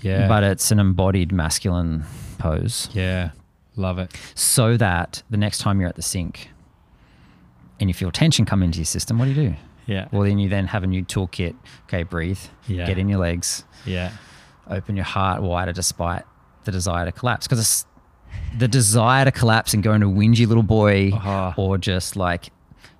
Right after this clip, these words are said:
Speaker 2: just putting in more output is, it's so real, isn't it?
Speaker 1: Oh, man, like, last
Speaker 2: It ca-,
Speaker 1: night,
Speaker 2: it
Speaker 1: that's why
Speaker 2: captures you
Speaker 1: this,
Speaker 2: often
Speaker 1: this
Speaker 2: before you even see it, right? So you
Speaker 1: Oh.
Speaker 2: gotta train yourself to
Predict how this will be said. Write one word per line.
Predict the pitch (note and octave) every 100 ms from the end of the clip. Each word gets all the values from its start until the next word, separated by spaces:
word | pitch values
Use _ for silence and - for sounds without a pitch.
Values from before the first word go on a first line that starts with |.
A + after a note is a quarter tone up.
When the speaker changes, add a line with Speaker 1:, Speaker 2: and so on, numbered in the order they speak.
| _
Speaker 2:
just | G#2 -
putting | - - A2+ G#2+
in | G2+
more | G2+ G2 -
output | F#2+ - F#2+ F2 - - _ _ -
is, | G2 - - _ _ - - - -
it's | - -
so | - E3
real, | F3+ E2+ G#2+ G2+ F#2+
isn't | A2
it? | B2+
Speaker 1:
Oh, | A2+
man, | G#2+ B2 D3+
like, | C3+ A#2+ -
last | C#3 C3+ C#3
Speaker 2:
It |
ca-, | D3
Speaker 1:
night, | A#2
Speaker 2:
it | F2+
Speaker 1:
that's | B2
why | F3 B2+
Speaker 2:
captures | C#3 A#2
you | A#2
Speaker 1:
this, | G2+ A2+
Speaker 2:
often | B2
Speaker 1:
this | B2 A2 G2+
Speaker 2:
before | A2 - A#2+
you | A2+
even | G2+ G#2
see | - E3 G#3
it, | -
right? | - C#3
So | D3
you | C#3+
Speaker 1:
Oh. |
Speaker 2:
gotta | B2 A2+
train | - - A2+ B2 C3 B2
yourself | G#2+ - G2 F2+
to | -